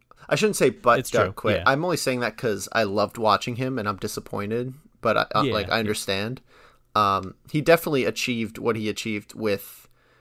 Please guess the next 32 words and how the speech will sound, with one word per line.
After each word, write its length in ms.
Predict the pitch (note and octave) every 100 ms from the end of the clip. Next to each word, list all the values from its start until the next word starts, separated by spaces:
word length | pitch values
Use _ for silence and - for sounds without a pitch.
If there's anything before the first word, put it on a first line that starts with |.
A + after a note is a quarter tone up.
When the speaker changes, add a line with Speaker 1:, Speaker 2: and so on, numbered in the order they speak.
| _ _ _
Speaker 1:
um, 500 | G#2 F#2+ F#2 F2+ F#2 _ _ _
I 60 | B2+
think 160 | C#3+ B2
he 80 |
was, 220 | A2 - - A#2+ B2+ C3+
he 120 | C3
might 160 | B2+ B2
have 160 | G#2
done 200 | A2+ G#2
that 240 | G#2 - - _ _ _
in 160 | A#2 G#2
school 520 | - - G#2+ G2+ F#2+
and 180 | - G2+
then 460 | G2 F#2+ F#2 F#2+ G2 _ _ _ _ _ -
was 220 | G#2 F2+
like, 260 | G2+ F#2+ -
I 100 | A2
don't, 140 | G#2 -
I, 160 | B2+ C#3
I 120 | C#3+
don't 100 | D3
know 120 | B2
the 120 | G#2 A2+
exact 300 | A2+ G#2 -
circumstance, 540 | G#2 A2+ - G#2+ -
but 180 | B2+ B2+
you're 140 | C3+
right 260 | C3 C#3+ -
that 140 | A2+
it's 260 | G2+ - - - _ _ _ -
very 580 | F#2+ F#2 G#2+ A2 G2
hard. 540 | G2+ F#2 E2 - -